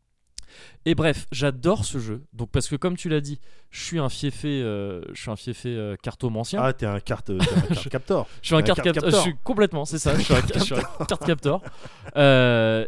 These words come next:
Speaker 1: et pendant longtemps, je ne jurais que par Magic.
Speaker 2: Ouais.
Speaker 1: Euh, c'était mon, parce que c'est comme ça que j'avais découvert. Euh, c'est le jeu auquel j'ai joué ado et qui m'a jamais totalement quitté. C'est-à-dire que même si j'y joue plus du tout autant qu'avant,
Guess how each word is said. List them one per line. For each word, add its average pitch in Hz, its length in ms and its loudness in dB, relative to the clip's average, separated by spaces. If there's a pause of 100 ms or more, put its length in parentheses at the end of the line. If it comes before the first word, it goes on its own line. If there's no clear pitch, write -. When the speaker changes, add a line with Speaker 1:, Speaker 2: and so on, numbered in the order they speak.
Speaker 1:
et 170 80 4
pendant 139 300 2
longtemps, 160 420 2
je 123 120 -2
ne 123 60 -2
jurais 113 260 -2
que 123 120 -6
par 110 180 -2
Magic. 113 520 -8
Speaker 2:
Ouais. 101 160 -4 (220)
Speaker 1:
Euh, 107 180 -4
c'était 110 340 -8
mon, 104 220 -8
parce 104 240 -8
que 123 120 -10
c'est 107 260 -8 (200)
comme 107 160 -8
ça 113 140 -6
que 98 60 -10
j'avais 104 200 -8
découvert. 120 540 -2
Euh, 98 140 -6
c'est 101 160 -10
le 101 100 -12
jeu 110 200 -10
auquel 107 320 -8
j'ai 101 140 -12
joué 107 180 -8
ado 120 260 -8 (400)
et 113 80 -8
qui - 180 -12
m'a 113 160 -4
jamais 127 400 -2 (400)
totalement 143 420 0
quitté. 135 380 -6 (140)
C'est-à-dire 113 360 -4
que 131 80 -6
même 139 220 -2
si 127 220 -8
j'y 117 140 -8
joue 120 120 -10
plus 139 200 -12
du 135 260 -12
tout 185 160 -6
autant 143 220 -6
qu'avant, 135 320 -6